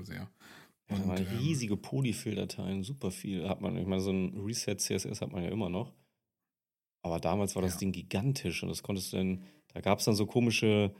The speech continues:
Speaker 2: Tricks, um dann halt im Internet Explorer sieben das einzubinden, aber im Achter nicht, sondern im Achter ein anderes und im Neuner wieder ein anderes.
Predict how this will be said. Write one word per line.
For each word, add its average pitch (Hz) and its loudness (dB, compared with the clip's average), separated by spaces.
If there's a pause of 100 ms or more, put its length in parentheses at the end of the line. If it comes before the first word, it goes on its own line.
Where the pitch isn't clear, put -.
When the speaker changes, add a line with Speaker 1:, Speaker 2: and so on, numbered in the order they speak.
(240)
Speaker 2:
Tricks, - 4
um - -2
dann 98 6
halt 95 6
im 98 4
Internet 101 6
Explorer 95 2
sieben 110 2
das 90 4
einzubinden, 107 2
aber 90 4
im 87 2
Achter - -2
nicht, 107 0
sondern 92 0
im 87 0
Achter - -8
ein 87 -2
anderes 104 -2
und - -6
im 95 -4
Neuner 98 2
wieder 151 8
ein 101 6
anderes. 92 2